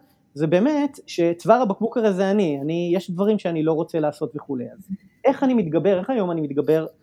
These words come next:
כל אחד מאיתנו יש נוסחאות שעובדות לו, לאיך הוא מתגבר על, אתה יודע, איך הוא אוכל את הצפרדע, מה שנקרא, כן?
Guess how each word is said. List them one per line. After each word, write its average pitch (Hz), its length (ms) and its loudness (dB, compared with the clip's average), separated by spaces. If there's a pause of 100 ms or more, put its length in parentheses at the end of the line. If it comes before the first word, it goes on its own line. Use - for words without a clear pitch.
(240)
כל 226 120 8
אחד 233 200 2
מאיתנו 196 300 -2
יש 180 180 -6
נוסחאות 170 480 -2
שעובדות 151 420 -4
לו, 160 180 2
לאיך 147 220 -4
הוא 170 120 -6
מתגבר 147 440 -2
על, 139 300 -2 (380)
אתה 156 80 -4
יודע, 156 180 2
איך 156 120 -2
הוא 202 120 4
אוכל 185 200 2
את 175 100 -2
הצפרדע, 156 500 2
מה 139 100 -8
שנקרא, 139 340 -6 (500)
כן? 190 180 0